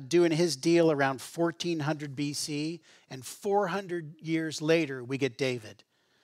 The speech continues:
the man after God's own heart. Moses was called the man of God, David, the man after God's own heart. These are good people to listen to.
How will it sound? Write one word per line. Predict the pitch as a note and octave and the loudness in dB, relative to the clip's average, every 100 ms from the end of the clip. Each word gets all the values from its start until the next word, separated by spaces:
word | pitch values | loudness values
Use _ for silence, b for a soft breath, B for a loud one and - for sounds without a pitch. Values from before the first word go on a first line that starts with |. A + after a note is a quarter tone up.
| _ _ _ | _ _ _
the | C#3 | -8
man | C3+ C#3 | -4 -2
after | C3+ C3 C#3+ | -2 -2 -6
God's | B2+ B2+ B2 A#2 | -2 -2 -2 -6
own | A#2 | -10
heart. | G#2+ - G#2+ b b b | -10 -12 -12 b b b
Moses | D3+ E3+ G#3 A#3+ E3 | 0 2 4 0 -2
was | E3+ | -4
called | - F3+ F3 D#3 | 2 2 2 0
the | C#3+ | 0
man | C#3 D3+ | 2 2
of | F#3 | 2
God, | D#3+ G#3+ G#3+ G#3+ _ b b b | 6 4 4 -2 _ b b b
David, | - E3+ F3+ F#3 E3+ - | 2 4 4 2 0 -6
the | D3+ | 0
man | D3+ D3 | 2 2
after | C#3+ - | 0 -4
God's | C#3 C#3 C#3 B2+ | 0 2 2 0
own | C3 | -6
heart. | A#2 B2+ G#2+ - | -6 -6 -6 -8
These | B2+ D#3 G3+ | -4 -4 -4
are | |
good | E3+ F#3+ D#3+ | -4 -6 -4
people | E3+ F3 | -8 -8
to | D3+ C3+ | -10 -10
listen | A2+ - | -10 -14
to. | - | -18